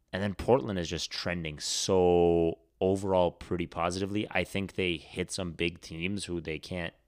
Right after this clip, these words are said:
break down, but for the most part, I think they're playing really well.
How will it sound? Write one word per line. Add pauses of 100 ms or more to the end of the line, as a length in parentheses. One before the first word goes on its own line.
break
down, (340)
but
for
the
most
part,
I
think
they're
playing
really
well.